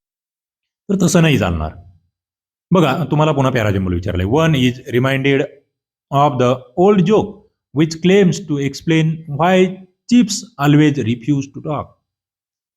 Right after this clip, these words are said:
The father chimpanzee replied, "Are you crazy? Uh, do you want us to wear a tie and work in the office all day?"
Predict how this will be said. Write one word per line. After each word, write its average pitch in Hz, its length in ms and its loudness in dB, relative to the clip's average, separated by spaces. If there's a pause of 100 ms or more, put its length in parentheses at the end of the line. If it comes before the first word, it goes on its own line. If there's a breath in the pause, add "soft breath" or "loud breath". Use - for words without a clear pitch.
(340)
The 190 80 2
father 185 360 2
chimpanzee 180 720 2
replied, 165 560 0 (420 loud breath)
"Are 156 120 2
you 175 200 4
crazy? 220 280 2 (600)
Uh, 131 140 0
do 147 100 2
you 175 120 4
want 185 340 2
us 156 260 0
to 143 160 -8
wear 143 300 0
a 127 100 -2
tie 139 380 -2
and 107 180 -2
work 135 400 0
in 107 140 -4
the 110 120 0
office 156 340 -4
all 185 160 -8
day?" 165 100 -8